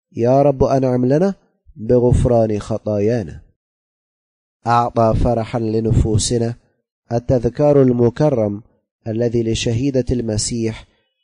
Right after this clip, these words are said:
القديسة أوفومية. أي لسان لحمي يقدر أن يمدحها ويقص كرامتها وأمانتها ورجاءها؟ هذه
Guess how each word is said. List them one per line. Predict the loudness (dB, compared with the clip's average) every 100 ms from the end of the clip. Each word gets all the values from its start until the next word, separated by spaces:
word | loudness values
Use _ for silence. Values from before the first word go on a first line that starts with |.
| _ -4
القديسة | -4 -2 -4 -4 -4 -4 -2 -4 -6 -8 -8 _ _ _ 2
أوفومية. | 2 2 2 2 0 -2 -6 -12 _ _ _ _ _ _ _ -2
أي | 4 6
لسان | 6 4 2 0 0 0 0
لحمي | -2 0 0 0 -2 -12 -8
يقدر | 0 0 0 0 4 4 2
أن | 0 0
يمدحها | -2 -2 -4 -4 -2 -2 -2 -6 _ _ _ _ -4
ويقص | 0 0 0 0 0 -2
كرامتها | -2 0 2 2 0 -2 -2 -2 0
وأمانتها | 0 0 -2 -4 -4 -4 -4 -4 -2 -2 -2
ورجاءها؟ | -2 0 0 0 0 0 -6 -8 -14 _ _ _ _ _ _
هذه | -4 -2 -2 -2 -2 -4